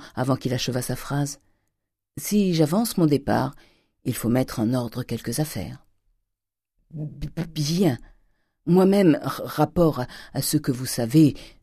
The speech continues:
je vais me retirer dans ma ch-, chambre des, des délibérations, comme dit le président Cruchot. Peste, je ne suis plus monsieur de Bonfons, pensa tristement le magistrat, dont la figure prit l'expression de celle d'un juge ennuyé par une plaidoirie.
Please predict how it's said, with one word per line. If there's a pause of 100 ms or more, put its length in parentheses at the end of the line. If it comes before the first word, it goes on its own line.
(300)
je
vais
me
retirer
dans
ma
ch-,
chambre
des, (200)
des (200)
délibérations, (440)
comme
dit
le
président
Cruchot. (1200)
Peste, (180)
je
ne
suis
plus
monsieur
de
Bonfons,
pensa
tristement
le
magistrat, (600)
dont
la
figure
prit
l'expression
de
celle
d'un
juge
ennuyé
par
une
plaidoirie.